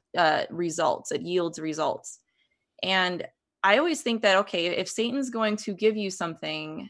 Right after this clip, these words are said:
and he's going to try to deceive you with it, he's gonna make it look like anything, everything you've ever wanted. And God,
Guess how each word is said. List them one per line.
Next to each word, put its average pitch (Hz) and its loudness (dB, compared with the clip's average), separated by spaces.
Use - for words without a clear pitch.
and 180 -2
he's 180 -6
going 196 -2
to 196 -6
try - -2
to 180 0
deceive 233 -4
you 175 -2
with 156 -4
it, - -4
he's 185 -6
gonna 247 -2
make 240 0
it 185 2
look 175 -2
like 175 0
anything, 170 -8
everything 180 -2
you've 165 -4
ever 147 0
wanted. 151 -4
And 190 2
God, 185 6